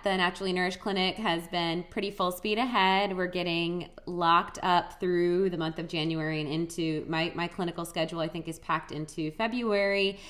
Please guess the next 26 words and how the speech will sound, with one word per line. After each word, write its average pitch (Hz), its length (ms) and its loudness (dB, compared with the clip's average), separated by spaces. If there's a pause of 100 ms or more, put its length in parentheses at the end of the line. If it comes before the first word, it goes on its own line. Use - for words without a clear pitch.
(240)
And 180 360 4
spaces 226 600 0
in 202 160 0
our 185 120 2
virtual 180 400 -4
ketosis 190 640 -4
program 185 600 2
are 165 220 4
filling 175 580 2
up. 190 340 8 (320)
We 220 140 2
have, 190 300 10
as 185 180 4
of 175 160 2
now, 202 640 8
about 180 320 4
fifty 220 580 2
remaining 190 540 4
spots. 190 640 8 (300)
So 214 280 6
make 208 320 4
sure 220 580 2
that 208 200 4
you 202 140 0
guys 196 500 4
plug 196 320 2